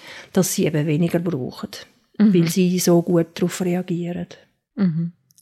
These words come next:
Speaker 2: Also man wünscht jetzt, äh, den Leuten irgendwie möglichst unbeschwerte Ferien. Viele werden ja dann im August zurückkommen aus den Ferien, wenn die, äh, die Schulferien vorbei sind. Und auch in der Schweiz selber wird's jetzt wieder sehr viel mehr Situationen geben, wo man mit vielen Leuten zusammentrifft.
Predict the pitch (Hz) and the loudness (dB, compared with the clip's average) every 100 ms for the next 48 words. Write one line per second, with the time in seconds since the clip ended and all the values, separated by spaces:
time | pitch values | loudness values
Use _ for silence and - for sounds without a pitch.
0 | - - - - - - 196 190 202 233 | -18 -18 -18 -20 -8 2 4 6 6 4
1 | - 208 202 - 190 185 190 185 190 208 | 4 2 2 0 2 4 4 4 4 2
2 | - 196 196 185 185 202 - 208 214 208 | 2 2 4 4 4 0 2 4 6 4
3 | - 185 190 185 - 196 - - 185 196 | 4 4 4 2 2 2 0 0 2 4
4 | 233 240 240 - - - - 220 208 208 | 4 4 2 -2 -14 -2 2 4 4 2
5 | - 190 196 190 185 180 190 - - - | 2 2 4 4 4 4 0 -2 -6 -6
6 | - 208 - - 240 247 - 233 - 214 | -2 -2 -2 0 2 2 -2 -2 2 2
7 | 226 240 277 - 208 185 - 185 185 - | 4 4 2 2 2 0 0 0 0 0
8 | - 190 180 190 185 185 165 190 262 - | 2 2 4 2 2 2 0 0 0 0
9 | 285 392 - - - - - - _ _ | 0 0 -4 -12 -18 -18 -20 -20 _ _
10 | _ _ - 202 190 185 170 196 - - | _ _ 0 4 4 4 4 2 2 2
11 | 170 214 226 202 196 - 190 - - 185 | 2 2 2 2 0 0 -4 -4 -2 0
12 | 180 175 190 185 190 185 196 220 - 202 | 0 2 2 4 4 6 4 0 0 -2
13 | - 190 196 196 185 180 180 180 175 180 | 2 2 2 2 2 4 4 4 2 0
14 | 185 180 - - - 202 190 214 - - | 0 0 -2 -10 0 4 6 6 4 0
15 | 202 208 - 214 - - | 2 0 2 0 0 -8